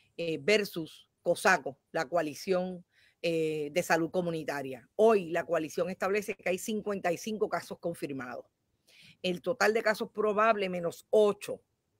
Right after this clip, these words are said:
treinta mil trescientas noventa y nueve, eh, personas están, eh, han estado pro-, eh, como son, eh, casos probables a, a través de toda esta pandemia, ciento cuarenta y seis mil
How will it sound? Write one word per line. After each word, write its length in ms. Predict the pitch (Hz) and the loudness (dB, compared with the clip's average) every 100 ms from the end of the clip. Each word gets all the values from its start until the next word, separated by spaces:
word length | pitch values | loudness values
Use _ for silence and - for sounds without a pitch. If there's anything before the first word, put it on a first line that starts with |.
| _ _ _ _ _ _ | _ _ _ _ _ _
treinta 400 | 190 202 196 175 | 0 0 0 0
mil 220 | 185 214 | 0 -2
trescientas 540 | - 180 - 185 190 190 | -2 -4 -4 -6 -4 -2
noventa 380 | 165 156 - | -4 -6 -8
y 60 | 147 | -8
nueve, 440 | 151 180 160 139 _ _ _ _ _ | -4 -2 -2 -4 _ _ _ _ _
eh, 560 | - 165 151 147 139 127 _ | -4 0 0 0 -2 -4 _
personas 840 | - 180 143 190 170 156 - - - _ _ _ _ _ _ | 0 0 0 -2 -2 -4 -10 -16 -20 _ _ _ _ _ _
están, 800 | 175 - - 175 175 180 180 175 - - | -6 -6 -4 -2 -2 -4 -8 -10 -14 -6
eh, 320 | 165 151 143 _ _ _ - | -4 -4 -6 _ _ _ -4
han 200 | 175 185 | -2 -2
estado 720 | 175 185 180 185 180 170 165 _ _ _ _ _ | -2 2 2 4 4 2 0 _ _ _ _ _
pro-, 280 | 208 175 175 | 4 6 4
eh, 320 | 170 160 151 - | 2 0 -4 -8
como 320 | 170 165 156 | -8 -8 -8
son, 360 | - 190 202 - _ _ - | -4 -2 -2 -6 _ _ -6
eh, 220 | 170 160 | -4 -2
casos 280 | 147 175 185 | -2 -2 -4
probables 480 | 190 175 170 165 160 | 0 2 4 2 -2
a, 180 | 143 - | -6 -6
a 100 | 151 | -8
través 400 | 143 139 147 151 | -6 -4 -4 -2
de 420 | 170 160 151 147 | 0 0 -4 -6
toda 160 | - 156 | -6 -6
esta 140 | 151 | -4
pandemia, 440 | 175 175 202 196 170 | -2 -2 -4 -4 -6
ciento 420 | - 208 208 202 | -6 -6 -2 0
cuarenta 340 | 180 170 160 | 2 0 -2
y 60 | 156 | -8
seis 180 | - 147 | -6 -8
mil 220 | 160 175 | -8 -12